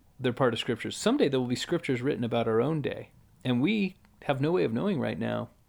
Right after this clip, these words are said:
what will be included in those stories. Some of us might figure in them, or at least events that we witness might figure in those scriptures one day. It's interesting to think about. In any case, they,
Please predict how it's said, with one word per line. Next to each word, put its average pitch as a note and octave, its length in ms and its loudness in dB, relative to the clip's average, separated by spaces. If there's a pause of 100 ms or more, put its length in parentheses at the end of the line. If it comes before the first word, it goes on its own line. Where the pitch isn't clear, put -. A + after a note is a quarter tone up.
(680)
what E3+ 160 2
will D#3+ 100 4
be C#3 120 4
included C#3 480 2
in A2 140 0
those A#2 180 0
stories. - 580 -4 (260)
Some D#3 180 0
of D#3 120 4
us D#3+ 200 0
might C3+ 200 0
figure F3 340 0
in G2+ 140 -4
them, D#2 240 -10 (1300)
or C#3 180 2
at C3+ 100 0
least C#3 220 0
events C3+ 300 0
that A#2+ 140 0
we B2 140 2
witness C3+ 520 -2
might A#2+ 200 -2
figure C#3 260 -2
in A2 100 0
those A2 140 -2
scriptures C3+ 420 -6
one G#2+ 160 -6
day. - 220 -8
It's A#2+ 160 -8
interesting C3 420 -4
to - 60 -6
think D#3+ 220 -6
about. - 320 -8 (680)
In A#2 100 -2
any C3 180 2
case, E3 360 2
they, C#3+ 360 2